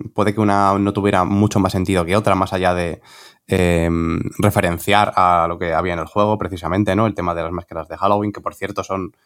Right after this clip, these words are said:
idénticas, o sea, entiendo que las han tenido que hacer, eh, pues eso, ¿no? Eh, calcadas igual a, a como eran en el juego.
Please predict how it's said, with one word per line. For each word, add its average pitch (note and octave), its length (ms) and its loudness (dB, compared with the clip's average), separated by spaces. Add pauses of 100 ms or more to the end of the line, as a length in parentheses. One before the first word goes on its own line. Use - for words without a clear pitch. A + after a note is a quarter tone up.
(160)
idénticas, G#2 560 -4
o F#2 40 -16
sea, E2+ 80 -10
entiendo F2 300 -2
que G2 100 -2
las E2+ 120 -6
han F2+ 120 -4
tenido F2+ 240 0
que E2+ 80 2
hacer, F#2 360 0 (400)
eh, E2+ 600 -2 (120)
pues - 380 -10
eso, F#2+ 220 -6
¿no? G#2 240 0
Eh, - 260 -8
calcadas F#2 480 0
igual F#2 240 4
a, F2 220 4
a F2+ 240 -6
como F#2 160 0
eran F2+ 180 0
en E2+ 60 -2
el F2 100 -4
juego. G#2 320 -2